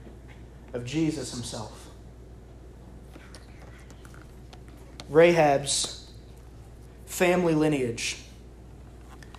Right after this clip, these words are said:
would birth the very one who would come to save people such as Rahab.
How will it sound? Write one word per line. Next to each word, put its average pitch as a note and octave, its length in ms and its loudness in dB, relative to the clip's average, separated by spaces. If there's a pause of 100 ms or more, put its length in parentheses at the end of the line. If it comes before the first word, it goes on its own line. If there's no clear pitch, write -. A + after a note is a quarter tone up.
(340)
would C#3+ 220 6
birth D#3+ 400 12
the D#3 80 8
very D#3 300 8
one D3+ 360 6
who C#3 120 -2
would C3+ 180 0
come D3+ 260 0
to C3 120 -6
save D3 420 2
people B2 240 -6
such B2 240 -6
as A#2+ 160 -8
Rahab. A2 380 -8